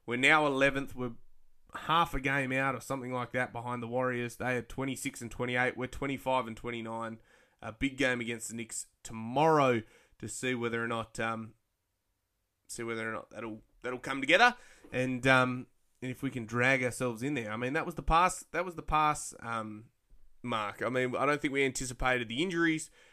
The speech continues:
um, but we got the cattle. The cattle's there. We can, uh, we just gotta, uh, convert it into wins, string a few together, which we've done, three. Let's try to keep it going against the Knicks. It would be very good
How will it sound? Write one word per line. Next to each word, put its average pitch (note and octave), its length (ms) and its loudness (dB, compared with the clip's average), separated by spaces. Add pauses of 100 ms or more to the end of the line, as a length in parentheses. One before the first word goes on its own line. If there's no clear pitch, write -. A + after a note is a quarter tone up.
(200)
um, A2 420 -4
but A#2 420 -2 (1500)
we C#3+ 120 -4
got F3 160 -2
the E3+ 60 -4
cattle. D3+ 540 0
The C#3+ 100 -8
cattle's F3 380 2
there. D#3+ 240 4
We D#3 140 0
can, D3 260 -4
uh, C#3+ 260 2
we D3 80 -4
just D#3+ 220 -4
gotta, C#3+ 260 2
uh, C#3 200 2 (800)
convert F3 340 2
it F3 80 4
into E3 180 2
wins, E3 520 -4
string F#3 300 -4
a E3 40 0
few D#3+ 200 -4
together, C#3+ 320 0
which D#3 180 -2
we've A#2 120 -8
done, C3+ 240 -2
three. D3 480 -4 (520)
Let's - 140 -14
try D#3+ 240 -4
to D#3 60 -6
keep D#3 220 -6
it - 80 -12
going D3 320 0 (160)
against C#3 300 -4
the C#3 60 -4
Knicks. - 480 -4
It A2+ 40 -4
would A#2 140 -4
be B2 140 -2
very D3 400 2
good A#2+ 300 0